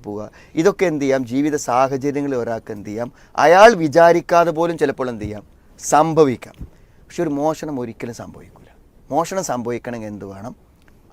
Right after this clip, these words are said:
അവനത് ബോധപൂർവം ചെയ്യണം. അപ്പോൾ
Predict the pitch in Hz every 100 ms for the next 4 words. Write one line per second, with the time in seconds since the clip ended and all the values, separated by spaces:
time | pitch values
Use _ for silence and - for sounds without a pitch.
0 | 107 117 131 110 107 220 - _ _ -
1 | 120 139 139 139 - 104 123 - 98 -
2 | - _ _ _ - 208